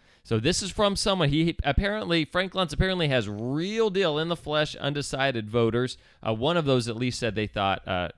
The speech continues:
Trump won. Um, another one said, one, uh, or, or the group said his group of undecideds, uh, want more specifics from Joe Biden than they're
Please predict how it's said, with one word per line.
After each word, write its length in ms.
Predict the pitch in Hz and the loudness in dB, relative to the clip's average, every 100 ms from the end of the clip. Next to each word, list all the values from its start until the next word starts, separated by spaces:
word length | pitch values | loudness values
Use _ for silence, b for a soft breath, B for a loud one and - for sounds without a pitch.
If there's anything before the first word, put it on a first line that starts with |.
| - | -12
Trump 360 | - 131 120 | -4 -2 -2
won. 400 | 120 117 120 117 117 b b - | -4 -2 -2 -4 -8 b b -2
Um, 240 | 104 101 87 | 0 0 0
another 340 | 110 135 156 | 0 0 0
one 300 | 123 110 110 | 0 -2 -2
said, 500 | - 117 110 107 92 - b b | -4 0 0 0 -2 -14 b b
one, 260 | - 113 123 | -6 -4 -2
uh, 340 | - 95 87 - _ - | -2 -2 -2 -6 _ -2
or, 260 | 127 123 120 | 2 2 2
or 340 | 117 107 85 - | 2 2 0 -8
the 200 | - 98 | -12 -6
group 480 | 90 107 156 247 185 | -4 -2 -2 -2 -4
said 480 | - 123 98 92 87 - b b b | -6 0 0 2 -2 -8 b b b
his 220 | b 147 139 | b -2 2
group 200 | 147 127 | 2 2
of 100 | 117 | 2
undecideds, 880 | 131 123 - 123 120 120 113 101 - | 2 2 0 2 2 2 0 -2 -2
uh, 180 | 101 | 0
want 320 | 95 104 113 - | 0 2 0 0
more 580 | 107 104 101 95 90 - _ _ _ | -4 0 2 2 0 -8 _ _ _
specifics 760 | - - 90 - 170 156 - | -14 -8 -6 -2 0 0 -4
from 220 | - 104 | -6 -6
Joe 180 | 90 120 | 0 2
Biden 400 | 104 110 113 110 | 4 2 2 2
than 140 | 92 90 | -2 -4
they're 180 | 85 | -6